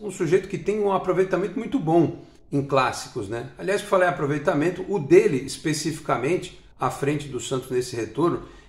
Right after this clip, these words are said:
é um aproveitamento de disputa de título do Campeonato Brasileiro. Ainda assim, com este percentual dentro do Campeonato Brasileiro e com este saldo positivo nos clássicos, o Marcelo Fernandes, ele não é uma unanimidade. Aliás, ninguém é, mas no caso dele,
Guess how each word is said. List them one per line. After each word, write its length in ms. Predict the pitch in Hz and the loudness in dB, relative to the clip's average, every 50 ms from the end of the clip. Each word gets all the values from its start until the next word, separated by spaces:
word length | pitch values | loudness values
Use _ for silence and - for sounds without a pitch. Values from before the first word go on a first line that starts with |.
| - | -4
é 80 | - 180 | 0 2
um 60 | 208 | 2
aproveitamento 800 | 233 233 220 202 175 202 208 - - 175 156 175 214 220 - 202 | 2 2 2 2 4 4 4 4 2 2 2 2 0 0 -2 -6
de 100 | 180 208 | -8 -6
disputa 600 | 196 202 196 - - - 180 208 214 214 226 220 | -6 -4 -4 -4 -4 -4 -4 -4 -4 -4 -6 -6
de 240 | 220 - 156 196 214 | -6 -8 -10 -10 -8
título 600 | - - 247 269 262 269 190 156 131 110 101 - - | -6 0 2 2 2 4 2 0 0 0 -4 -6 -10
do 120 | 120 120 | -10 -8
Campeonato 560 | 117 - 139 123 - 147 123 120 117 113 - | -4 -4 -4 -4 -4 -4 -6 -4 -6 -6 -8
Brasileiro. 520 | 120 113 120 117 107 107 110 98 87 85 85 - - - - - - - - - - | -10 -8 -8 -8 -6 -6 -8 -8 -8 -10 -10 -14 -20 -20 -20 -20 -20 -20 -20 -4 2
Ainda 380 | - 180 226 277 277 269 208 | 4 6 6 6 6 6 4
assim, 560 | 160 135 - - 202 240 214 147 101 - - - - - - | 4 2 2 0 0 2 2 0 0 -2 -6 -14 -20 -16 -4
com 160 | - 135 156 | 0 2 2
este 160 | 190 190 - | 2 2 2
percentual 680 | - 202 190 170 - 196 190 - - 180 180 190 185 151 | 2 2 2 2 2 2 2 2 4 4 4 4 6 4
dentro 240 | 143 196 240 - 190 | 4 4 4 2 -4
do 100 | 190 175 | -6 -2
Campeonato 500 | - 202 180 160 190 170 165 165 - 160 | -2 -2 0 0 0 0 0 0 -2 -4
Brasileiro 460 | 151 151 156 147 135 135 127 127 127 | -4 -2 -2 -2 0 2 2 2 0
e 60 | 127 | 0
com 140 | - 143 147 | -2 -2 0
este 460 | 165 170 170 - - 147 120 - - - - - - | 0 0 -2 -2 -4 -4 -4 -4 -8 -14 -20 -18 -12
saldo 540 | - - - 190 180 190 185 156 156 - | -10 0 4 6 6 6 6 4 2 0
positivo 560 | 147 151 160 151 135 143 139 - 156 131 135 135 | -2 -2 -2 0 0 -2 -2 -2 -2 -2 -2 -2
nos 180 | 123 113 - | -2 -4 -4
clássicos, 540 | - 151 165 185 175 - - 147 135 - - - - - - - - | 0 2 4 4 4 4 0 -4 -6 -6 -10 -16 -20 -20 -20 -20 -10
o 60 | - 165 | -2 0
Marcelo 380 | 175 180 175 - 180 170 170 | 2 2 2 2 0 0 0
Fernandes, 420 | 165 - 170 151 147 156 151 135 156 | 2 2 2 2 2 2 0 -2 -2
ele 140 | 160 165 | -2 0
não 260 | 156 160 160 151 139 139 | 0 2 2 4 4 4
é 160 | 143 143 - - | 2 0 -2 -2
uma 180 | 147 147 143 143 | 0 0 2 2
unanimidade. 720 | 143 143 139 135 135 139 135 143 143 139 131 123 131 165 | 2 2 2 2 2 2 2 0 0 0 -2 -4 -4 -4
Aliás, 320 | 254 302 320 277 254 208 170 | -4 -2 -2 0 0 0 0
ninguém 380 | 202 196 175 151 160 151 147 | 0 0 0 2 2 0 0
é, 60 | 156 160 | 0 0
mas 180 | 151 151 139 | -2 -2 -2
no 120 | 151 147 139 | -2 -2 -2
caso 320 | - 156 143 139 135 131 | 2 2 2 2 2 0
dele, 360 | 113 117 135 143 139 135 - | 0 0 0 0 -2 -4 -8